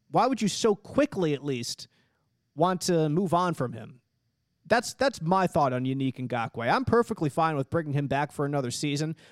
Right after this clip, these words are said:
I know that there are better defensive ends than him that are more complete, perhaps that are better in run defense. But it, it's hard to argue completely to me with, with production.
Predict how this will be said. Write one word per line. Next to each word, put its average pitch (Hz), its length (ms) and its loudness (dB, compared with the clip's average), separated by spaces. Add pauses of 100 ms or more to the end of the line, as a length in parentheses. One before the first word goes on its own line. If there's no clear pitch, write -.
(140)
I 254 100 2
know 247 260 2
that 165 120 -2
there 151 160 0
are 131 160 -2 (640)
better 170 240 4
defensive 143 480 0
ends 147 480 -2 (600)
than 143 200 0
him 190 220 4
that 151 140 0
are 151 40 2
more 160 220 2
complete, 196 480 -2 (640)
perhaps 180 340 2
that 160 100 0
are 139 60 0
better 180 400 4
in 165 120 4
run 180 220 4
defense. 180 640 -4 (640)
But 151 260 2 (440)
it, 175 180 4
it's 190 140 2
hard 285 180 4
to 220 80 2
argue 180 440 4
completely 165 560 0
to - 120 0
me 170 140 4
with, 151 160 0 (260)
with 175 200 2
production. 131 600 0